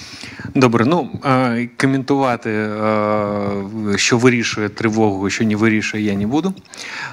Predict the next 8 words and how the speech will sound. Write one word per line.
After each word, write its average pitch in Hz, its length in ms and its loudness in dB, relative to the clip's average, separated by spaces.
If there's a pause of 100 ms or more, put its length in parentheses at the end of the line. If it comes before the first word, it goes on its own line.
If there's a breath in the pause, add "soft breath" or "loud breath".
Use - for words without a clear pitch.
(100)
А, 110 440 0 (220)
а, 101 440 -4 (440)
м, 107 300 -4 (560)
наше 151 240 0
питання 123 440 0
до 113 200 0
того, 104 300 -4
і, 104 180 -6